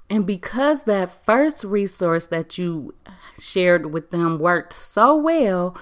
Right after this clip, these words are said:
when you introduce a new product, they are going to be hungry for it. They're going to want to buy what you put out next. So focus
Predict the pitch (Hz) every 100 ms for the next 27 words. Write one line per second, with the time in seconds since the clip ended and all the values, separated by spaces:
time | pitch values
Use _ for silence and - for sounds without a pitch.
0 | - - 180 180 254 330 - 233 233 220
1 | 190 214 202 165 185 285 294 - 320 254
2 | 185 175 - - 151 180 294 - 226 185
3 | 208 202 190 - 165 165 160 139 151 214
4 | 269 202 190 180 165 151 143 123 170 254
5 | 277 285 247 226 - 170 147 151 240 311
6 | - - 190 165 160 156 151 151 - -
7 | - 131 135 208 226 226 214 - 208 180
8 | 170 160 - 160 170 160 - - - -
9 | - - - - 196 202 - - 233 294
10 | 339 330 311